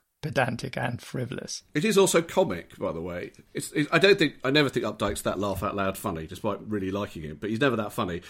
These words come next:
Speaker 2: But it is also comic. Uh, you know, of the, of all the sort of points of view, I think we're most ironic about Leonard Hart's. It says that straight away,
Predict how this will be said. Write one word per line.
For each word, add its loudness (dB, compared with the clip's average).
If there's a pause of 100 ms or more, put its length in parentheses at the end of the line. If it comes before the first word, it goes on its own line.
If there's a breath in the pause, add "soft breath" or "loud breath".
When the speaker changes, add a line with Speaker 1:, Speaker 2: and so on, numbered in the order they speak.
(240 loud breath)
Speaker 2:
But 8
it 6
is 10
also 4 (180)
comic. -2 (260 loud breath)
Uh, 4 (100)
you -2
know, 0
of 2
the, 2 (800)
of -2
all 10
the 6
sort 2
of -2
points 6
of -2
view, 2 (460 soft breath)
I 4
think 2
we're 2
most 6
ironic 2
about -2
Leonard 2
Hart's. -2
It -6
says -4
that -4
straight -2
away, 0